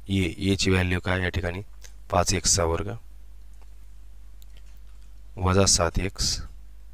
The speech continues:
अधिक सहा. हे करूयात आपण, हे एक्सचा वर्ग हे अधिक दोन एक्स हे वजा तीन हे वजा पाच एक्सचा वर्ग, हे वजा गुणिले वजा म्हणजे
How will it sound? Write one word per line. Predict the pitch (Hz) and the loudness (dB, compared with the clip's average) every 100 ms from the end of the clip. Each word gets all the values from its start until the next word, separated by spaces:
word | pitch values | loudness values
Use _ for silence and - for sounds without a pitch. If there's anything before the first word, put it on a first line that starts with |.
| - - - - - | -14 -14 -14 -14 -4
अधिक | 90 90 - | -2 0 2
सहा. | - 90 - - - - - - - - - - - - | 2 2 -6 -12 -14 -14 -14 -14 -14 -14 -14 -14 -12 -10
हे | 95 - | -6 0
करूयात | 90 87 - | 2 4 2
आपण, | 107 127 - - - - | 0 -4 -8 -14 -14 -12
हे | - - | -10 0
एक्सचा | 104 - - 95 | 2 4 6 6
वर्ग | 85 82 85 110 - - - - - | 6 4 0 -4 -8 -14 -14 -14 -6
हे | 95 - | -4 -2
अधिक | 98 92 110 98 | 0 2 0 2
दोन | 85 80 | 2 2
एक्स | 80 87 - - - - - - - - | 0 -4 0 -2 -2 -6 -14 -14 -14 -6
हे | 90 80 82 | -2 -2 2
वजा | 85 80 90 - | 2 4 0 0
तीन | 92 107 - - - - | -4 -4 -10 -12 -14 -10
हे | - 90 | -2 0
वजा | 82 87 95 | 4 6 4
पाच | 95 98 95 | 6 4 4
एक्सचा | 95 - 98 | 2 2 4
वर्ग, | 90 90 104 123 - - - - - - - - - - - - - - - - - | 2 0 -4 -8 -12 -14 -14 -14 -14 -14 -14 -14 -14 -14 -14 -12 -12 -12 -14 -14 -6
हे | - 104 | 2 4
वजा | 90 92 95 | 4 8 8
गुणिले | 92 92 90 92 | 6 4 2 4
वजा | 90 90 | 4 4
म्हणजे | 87 87 | 2 -2